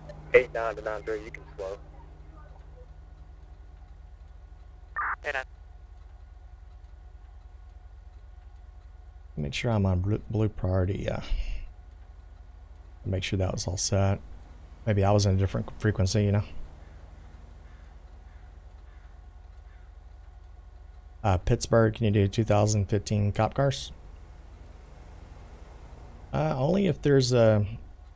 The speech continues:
Speaker 2: a good car pack. My rule of thumb nowadays there, Eli, is if it, uh,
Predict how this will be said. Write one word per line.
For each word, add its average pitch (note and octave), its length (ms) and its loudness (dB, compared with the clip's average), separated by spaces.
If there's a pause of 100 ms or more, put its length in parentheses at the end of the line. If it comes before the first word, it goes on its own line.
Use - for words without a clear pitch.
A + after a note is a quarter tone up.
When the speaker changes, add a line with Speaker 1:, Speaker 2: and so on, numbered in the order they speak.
Speaker 2:
a A#2 60 4
good C3 220 2
car B2 200 6
pack. G2 400 4 (1800)
My A#2 100 6
rule D3+ 240 10
of C3+ 80 4
thumb C3 200 6
nowadays C3 600 8
there, C#3 160 6
Eli, C3+ 460 8 (960)
is A2+ 460 6
if A2 320 4
it, G#2+ 280 4
uh, G#2 200 6